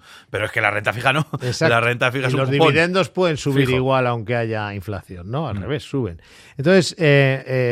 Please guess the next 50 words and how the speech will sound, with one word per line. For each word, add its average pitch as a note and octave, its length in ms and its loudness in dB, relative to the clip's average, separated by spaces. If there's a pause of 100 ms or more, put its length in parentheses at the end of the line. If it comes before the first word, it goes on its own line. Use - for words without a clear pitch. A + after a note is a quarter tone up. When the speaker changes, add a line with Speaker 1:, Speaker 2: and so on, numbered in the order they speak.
(160)
Speaker 2:
eh, - 40 -6
sería C3 240 -2
una E3 160 2
cartera D#3 380 2
equilibrada D#3 480 2
en A#2 80 -2
la A#2 160 -2
que A2+ 260 -8
el A2 200 -4
porcentaje G#2 540 -10
de A2 60 -8
rentabilidad G#2+ 380 -6
va G2 80 -6
a - 20 -6
depender G#2 440 -8
mucho G#2 280 -8
también G#2 280 -8
del F#2 180 -10
timing, B2 440 -4
Speaker 1:
Sí, G2+ 100 -6
sí, C#3+ 60 -4
Speaker 2:
etcétera, C#3+ 320 0
Speaker 1:
sí. F2+ 60 -8 (260)
Speaker 2:
pero A2 260 0
va D3 120 8
a - 40 10
haber D3+ 180 2
renta B2+ 320 -2
variable, C#3 480 2
va A#2 140 0
a - 40 2
haber B2+ 180 0
renta A#2+ 280 -6
variable A#2+ 240 -4
norteamericana, A#2+ 800 -2
va C#3 100 4
a D3+ 40 8
haber C#3+ 140 4
renta, B2 280 -2
de A#2 100 -4
momento, A#2 400 -4
renta A#2 260 -4
variable B2 300 -2
europea, C3 380 0
porque A#2 220 -2
Europa A2+ 360 -2
no C#3 80 -2
es - 80 -4
que - 80 -4
estemos B2 440 -4